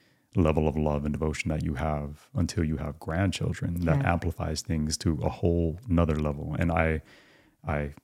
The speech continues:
Speaker 1: buy into that completely.
Speaker 2: I have a hard time with that one because I think I, I loved my, my little tiny babies that I made so much. Like, I, it's hard to imagine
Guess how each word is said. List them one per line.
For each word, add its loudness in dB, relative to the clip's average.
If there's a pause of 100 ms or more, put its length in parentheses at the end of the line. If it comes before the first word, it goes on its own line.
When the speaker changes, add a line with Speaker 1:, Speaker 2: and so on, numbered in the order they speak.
(260)
Speaker 1:
buy 0
into 0
that -4
completely. 2 (580)
Speaker 2:
I 8
have 4
a 8
hard 10
time 6
with 6
that 6
one 6
because 8
I 8
think 4
I, 10 (220)
I 10
loved 6
my, 6 (640)
my 8
little 8
tiny 4
babies 6
that 8
I 8
made 6
so 6
much. 6
Like, 4
I, 6 (420)
it's 6
hard 8
to 4
imagine 6